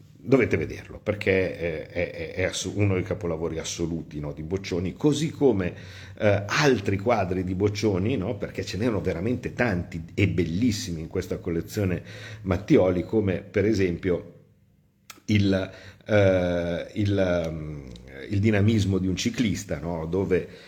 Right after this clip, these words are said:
e, e, e in far questo si, è fantastico, perché capire veramente come diversi collezionisti avevano la stessa idea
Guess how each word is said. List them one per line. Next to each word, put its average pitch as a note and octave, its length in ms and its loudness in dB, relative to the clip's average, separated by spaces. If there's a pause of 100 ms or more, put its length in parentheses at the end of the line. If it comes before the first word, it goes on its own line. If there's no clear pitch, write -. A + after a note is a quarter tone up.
(200)
e, - 460 -8
e, C3+ 260 4
e C3 80 4
in D#3+ 120 4
far C#3 280 -4
questo F#2 480 2
si, A2+ 480 -6 (1200)
è G2 60 -4
fantastico, C3 720 0
perché G2+ 400 2 (420)
capire C3+ 760 6 (640)
veramente B2 640 4
come F#2+ 400 4
diversi B2+ 560 0
collezionisti A2 1160 -2
avevano A2 640 2
la F#2+ 160 4
stessa - 600 -4
idea G2 600 2